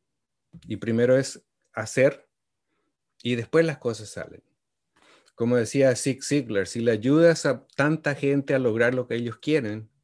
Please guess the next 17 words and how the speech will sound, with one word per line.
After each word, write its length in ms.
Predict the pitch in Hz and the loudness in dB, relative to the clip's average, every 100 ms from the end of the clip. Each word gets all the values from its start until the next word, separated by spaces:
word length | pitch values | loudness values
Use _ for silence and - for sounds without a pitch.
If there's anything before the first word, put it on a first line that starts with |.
| _ _ _ _ | _ _ _ _
después 380 | 104 95 123 120 | -12 -6 -4 -4
ellos 320 | 135 135 131 - | -2 -2 -2 -4
te 80 | |
van 160 | 101 104 | -4 -4
a 40 | |
ayudar 260 | 104 101 101 | -4 -4 -4
a 60 | 101 | -4
lograr 340 | 95 95 98 | -6 -6 -6
lo 120 | 95 | -8
que 100 | 90 | -12
tú 180 | 90 135 | -14 -14
quieres. 480 | - 67 - - _ _ _ _ _ _ _ _ _ _ _ _ _ _ _ _ - | -14 -18 -18 -20 _ _ _ _ _ _ _ _ _ _ _ _ _ _ _ _ -10
Y 120 | 117 | 0
todo 300 | 160 180 196 | 4 6 4
se, 320 | 190 143 104 - | 0 -2 -4 -4
básicamente 840 | 127 143 160 143 143 147 127 107 | -2 0 0 -2 -2 -2 0 -2
se, 520 | - 123 113 104 95 | -2 -4 -2 -4 -6